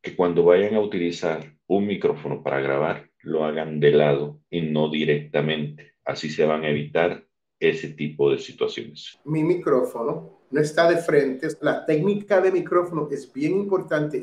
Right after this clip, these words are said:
Speaker 2: porque este es un di-, un micrófono dinámico. Y después podemos hablar de los diferentes micrófonos que existen. Como es dinámico, lo que quiere decir que el patrón donde recoge el micrófono es al frente.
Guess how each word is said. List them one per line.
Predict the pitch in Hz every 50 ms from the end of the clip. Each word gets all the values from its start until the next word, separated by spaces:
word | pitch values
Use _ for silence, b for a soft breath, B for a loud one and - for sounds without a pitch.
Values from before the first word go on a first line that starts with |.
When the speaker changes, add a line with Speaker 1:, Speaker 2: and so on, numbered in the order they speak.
| 147 -
Speaker 2:
porque | - 147 147 - - 131 - -
este | 160 160 165 - -
es | - - - -
un | 190 190 196 190
di-, | 208 208 196 156 - -
un | 180 180 190
micrófono | 196 185 - 180 175 180 180 - 180 175 175 175 156 - - - -
dinámico. | - - 156 160 160 160 175 170 165 131 - - - 76 71 - _ _ _ _ _ _ _ _ _ _ _ _ -
Y | 147 139 135
después | 143 139 - - 127 -
podemos | - 165 160 160 170 160 156
hablar | 147 139 139 147 151 151
de | 151 147
los | 139 131
diferentes | 135 127 127 - 120 117 - - 147 135 131
micrófonos | 139 131 127 - - 143 139 - - 131 127 131 -
que | -
existen. | - - - 214 220 214 - - - 110 - - _
Como | _ 156 131 135 147
es | 160 170 165
dinámico, | 165 196 190 196 196 190 175 160 147 143 - 131 127 127 - -
lo | 151 143 139
que | - 131 127
quiere | - - 151 156 170
decir | 165 165 185 170 -
que | -
el | 143 135 127 -
patrón | - 131 120 - - - 147 165 190 220 226 226
donde | 208 185 185 170 156 147 131
recoge | 120 - 123 110 110 - - 190 180 175 156 - 139 131 131 -
el | 147 143 143
micrófono | 170 170 165 - 165 151 147 147 143 135 131 131 - -
es | - 135 147 147 147 -
al | 143 139 123 127
frente. | - - - 127 135 139 139 139 131 131 - - -